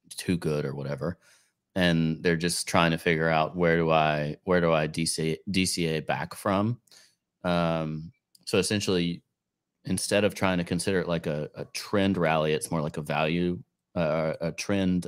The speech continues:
line. It's more like a value line. Um, so if you say historically, you know, that should be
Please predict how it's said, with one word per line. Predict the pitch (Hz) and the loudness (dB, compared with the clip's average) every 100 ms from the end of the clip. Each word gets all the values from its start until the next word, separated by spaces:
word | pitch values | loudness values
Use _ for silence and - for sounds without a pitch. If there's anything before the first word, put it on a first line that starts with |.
| - | -6
line. | 87 78 78 78 73 - | -4 -2 -2 -4 -6 -10
It's | - | -4
more | 87 | -2
like | 78 82 | -2 -4
a | |
value | 80 78 85 | -4 -2 -2
line. | 92 95 98 101 - _ _ _ _ - | -2 -2 -2 -4 -8 _ _ _ _ -2
Um, | 87 80 78 78 80 - | 2 2 0 -2 -6 -4
so | 87 | -2
if | 85 | -2
you | |
say | 82 80 | 0 0
historically, | 82 - 90 82 - 85 80 80 - | -2 0 2 2 0 -2 -2 -2 -2
you | 85 | -2
know, | 80 | 0
that | 80 - | 0 -2
should | - 82 76 | -2 -2 0
be | 82 78 78 | 0 0 -2